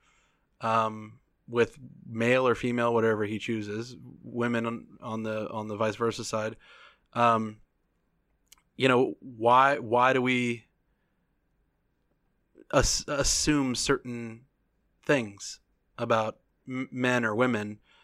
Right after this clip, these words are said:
Um, like women, w-, why is a dress the best thing for a woman to wear? Or wh-, why, why is long hair better on a woman?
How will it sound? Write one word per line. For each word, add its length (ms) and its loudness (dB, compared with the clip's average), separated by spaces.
Um, 500 0
like 200 2
women, 340 2
w-, 200 -6
why 240 6
is 120 2
a 60 0
dress 400 0
the 120 -8
best 320 -4
thing 200 -2
for 120 0
a 80 2
woman 200 -4
to 80 -6
wear? 380 0
Or 40 -10
wh-, 180 -10
why, 440 4
why 280 4
is 140 0
long 360 4
hair 260 0
better 300 0
on 120 -2
a 80 -6
woman? 520 -6